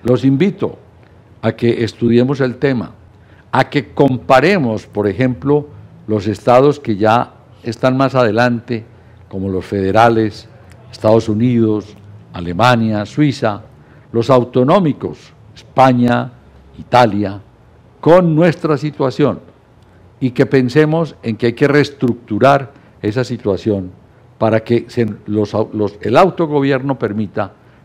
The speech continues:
mayor desarrollo de las gentes, mayores recursos y, en general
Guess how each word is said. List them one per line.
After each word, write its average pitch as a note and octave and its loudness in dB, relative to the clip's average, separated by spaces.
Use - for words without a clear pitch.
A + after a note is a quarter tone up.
mayor G2+ 2
desarrollo B2 0
de G#2 -4
las F#2 -6
gentes, A#2 -6
mayores C3 2
recursos A2+ -4
y, C#3 2
en G#2 -6
general G#2 0